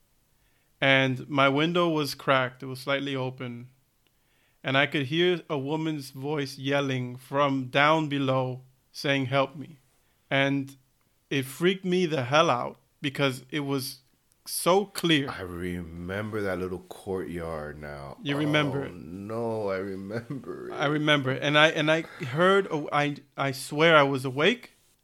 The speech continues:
Speaker 1: I was not, obviously I wasn't drunk or on anything. And I heard
Speaker 2: <laughs>
Speaker 1: a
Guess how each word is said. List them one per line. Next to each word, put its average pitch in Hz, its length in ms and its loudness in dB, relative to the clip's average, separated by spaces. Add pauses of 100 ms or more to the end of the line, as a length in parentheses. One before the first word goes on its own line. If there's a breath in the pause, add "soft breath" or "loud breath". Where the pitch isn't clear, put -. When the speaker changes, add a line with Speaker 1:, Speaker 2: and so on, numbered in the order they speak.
(600)
Speaker 1:
I 135 100 2
was 135 240 0
not, 139 240 6
obviously 131 460 -2
I 127 40 -4
wasn't 127 320 -6
drunk 170 380 0 (100)
or 135 480 -6
on 131 160 -4
anything. 170 460 -4
And 139 180 -4
I 135 120 0
heard 160 500 2
Speaker 2:
<laughs> - 240 -14
Speaker 1:
a 120 40 -6